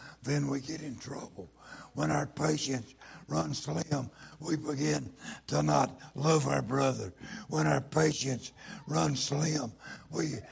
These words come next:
end up not filling our seat in the house of God. Let me read the fifth verse in First, in Second Thessalonians,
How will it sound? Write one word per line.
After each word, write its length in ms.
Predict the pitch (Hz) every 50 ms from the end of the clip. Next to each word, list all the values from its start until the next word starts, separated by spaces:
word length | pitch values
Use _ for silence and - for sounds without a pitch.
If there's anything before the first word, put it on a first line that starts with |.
| - - -
end 340 | - - 175 165 151 143 143
up 380 | 160 165 160 151 - - - - - - - -
not 360 | - 160 170 160 151 - -
filling 340 | 165 156 156 156 147 143 139
our 220 | 135 156 151 143
seat 400 | - - - - 139 - - - - - - - - - 233 226 -
in 220 | - 160 156 147
the 100 | 131 135 135
house 460 | 131 135 143 139 139 131 - - -
of 220 | 127 120 - -
God. 420 | - 131 - - - - - - - - - 120 117 - -
Let 120 | 196 156 143
me 100 | 147 147
read 360 | 143 151 156 156 147 127 107 - - - - - - -
the 120 | 139 139
fifth 440 | - - - 151 151 147 - - -
verse 420 | 139 147 151 147 127 107 - - - - - - - - - -
in 120 | 131 131 113
First, 340 | - - 139 139 127 -
in 180 | - - 131 123
Second 480 | 110 - - 151 147 147 - 123 113 -
Thessalonians, 880 | - 147 147 - - - - 117 120 123 123 120 113 113 - - -